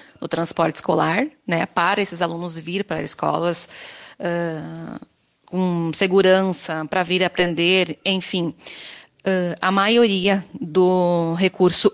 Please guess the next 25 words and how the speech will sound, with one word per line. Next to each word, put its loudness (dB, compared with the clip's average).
é 4
pago -2
pela -2
municipalidade, -8
em -10
torno 0
de 2
setenta -2
e -2
cinco -6
por -4
cento. -4
Nós -2
temos -2
a 2
verba 0
do 0
penat, -2
que -8
é -2
nacional, -2
né, -4
do -14
transporte -6
escolar, -4